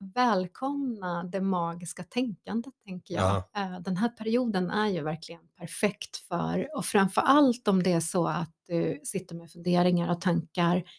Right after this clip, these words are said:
Speaker 1: inför kommande år nu och
Speaker 2: Mm.
Speaker 1: funderar på, ja,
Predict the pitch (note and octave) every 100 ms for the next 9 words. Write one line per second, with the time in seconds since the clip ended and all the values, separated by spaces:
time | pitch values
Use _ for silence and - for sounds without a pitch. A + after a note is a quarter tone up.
0 | _ - G#3 F3 - F3+ F3+ A#3 F#3 E3+
1 | F3+ F#3+ - D4+ E3 E3 E3+ - G3+ G3+
2 | _ _ F#3+ F#3 G3 G2 F#3+ E3+ E3 D#3+
3 | D#3+ E3 E3+ - - - _ - G3+ F#3+
4 | F#3 B3+